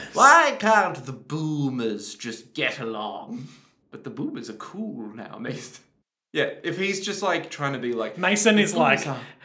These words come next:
Speaker 2: "How do you do, fellow boomers?"
Speaker 1: <laughs> I just, I would love a dub where Alan was, like, trying to use, like, modern, uh,
Speaker 2: Slang.
Speaker 1: slang to be like,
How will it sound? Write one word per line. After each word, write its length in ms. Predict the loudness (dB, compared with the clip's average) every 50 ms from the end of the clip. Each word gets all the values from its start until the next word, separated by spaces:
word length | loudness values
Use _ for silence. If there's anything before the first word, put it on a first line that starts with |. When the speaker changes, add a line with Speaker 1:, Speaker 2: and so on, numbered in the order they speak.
| -18 -6
Speaker 2:
"How 180 | -2 -2 0
do 80 | 0 0
you 160 | 0 0 -2 0
do, 220 | 0 0 0 0
fellow 360 | 2 2 0 0 2 0 0 0
boomers?" 720 | 0 2 2 2 6 8 8 8 8 8 4 0 -2 -4 -6 4
Speaker 1:
<laughs> 1500 | 6 8 8 10 10 8 8 8 6 4 2 2 2 0 -4 -6 -6 -6 -12 -18 -20 -20 -20 -20 _ _ _ _ _
I 60 | -2
just, 300 | 0 0 -2 -2 -2 -4 0 4
I 80 | 6
would 120 | 6 6 8
love 180 | 8 6 6 6
a 60 | 2 -2
dub 520 | 2 4 4 4 4 4 0 -4 -8 -14 -18 _ _ _ _
where 540 | -4 -2 0 2 2 2 0 0 -2 -6 -10 -18 _ _ _ 0
Alan 360 | 2 2 2 2 0 0 -2
was, 160 | -4 -6 -4 -4
like, 400 | -4 -4 -4 -4 -8 -12 -18 _ _ _ _ _ _ _
trying 600 | -12 -12 -8 -4 2 4 6 6 6 4 2 -2
to 140 | -4 -4 -4
use, 380 | -4 -4 -6 -6 -6 -6 -4 -2
like, 220 | -2 -4 -4 -4
modern, 640 | -6 -6 -2 0 0 0 0 -2 -4 -4 -6 -6 -8
uh, 40 | -10 -12 -18 _ _ _ -20 -20 -18
Speaker 2:
Slang. 500 | -14 -4 -2 0 0 0 0 -2 -4 -6
Speaker 1:
slang 600 | -8 -6 -4 0 0 2 2 2 0 -2 -4 -8 -6
to 100 | -4 -2
be 120 | 0 2 2
like, 200 | 2 0 0